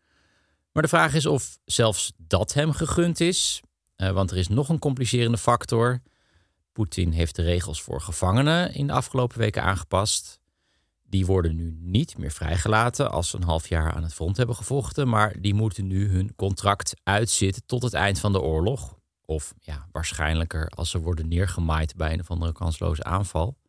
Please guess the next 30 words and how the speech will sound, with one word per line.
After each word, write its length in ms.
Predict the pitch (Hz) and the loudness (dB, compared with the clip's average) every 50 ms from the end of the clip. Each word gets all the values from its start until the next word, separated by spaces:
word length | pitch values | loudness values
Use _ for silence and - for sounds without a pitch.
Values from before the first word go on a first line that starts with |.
| _ _ _ _ _ _ _ _ _ _ _ _ _ _ _ _ _ _ _ | _ _ _ _ _ _ _ _ _ _ _ _ _ _ _ _ _ _ _
Dus 220 | - 135 131 - | 2 2 4 4
zullen, 260 | - 160 165 156 156 123 | 6 6 6 6 6 6
denk 200 | 135 143 139 123 | 6 4 4 4
ik, 220 | 135 - - - | 0 0 0 2
eh, 140 | 117 110 107 | 4 6 6
minder 280 | 104 110 117 117 117 | 6 4 4 4 2
gevangenen 440 | 101 - 90 - 98 90 90 92 90 | 0 0 0 2 2 2 4 2 2
zich 200 | - - 101 - | 2 0 -2 0
melden. 440 | 135 147 170 180 190 180 180 165 - | 2 4 4 4 4 4 4 4 4
En 140 | - 101 98 | 4 2 2
dat 140 | 98 95 - | 2 0 -2
is 120 | 82 - | -4 -4
eigenlijk 340 | 95 - - - 92 92 - | -4 -4 -4 -4 -6 -6 -4
al 100 | 80 78 | -4 -4
een 60 | 76 | -4
tijdje 300 | 78 82 80 78 - - | -2 -4 -4 -4 -4 -6
aan 100 | - 82 | -4 -4
de 80 | 82 92 | -4 -4
gang. 300 | - - 110 113 120 117 | -2 -2 0 0 0 -2
Er 60 | 110 | -4
zijn 180 | - 95 90 | -6 -6 -6
steeds 260 | - - 82 82 - - | -6 -4 -6 -6 -6 -6
minder 280 | 90 87 85 82 82 | -6 -6 -4 -4 -4
gevangenen 440 | - - - - 87 82 82 82 80 | -6 -6 -6 -2 0 0 0 0 -2
te 100 | - 82 | -4 -8
vinden 320 | - - 135 139 131 113 | -4 0 0 2 2 2
die 120 | 95 92 90 | 2 2 2
dit 140 | 87 82 - | 2 0 0
willen 200 | 92 90 90 85 | 0 0 2 2
doen. 280 | 117 151 196 220 226 | 2 2 2 0 -2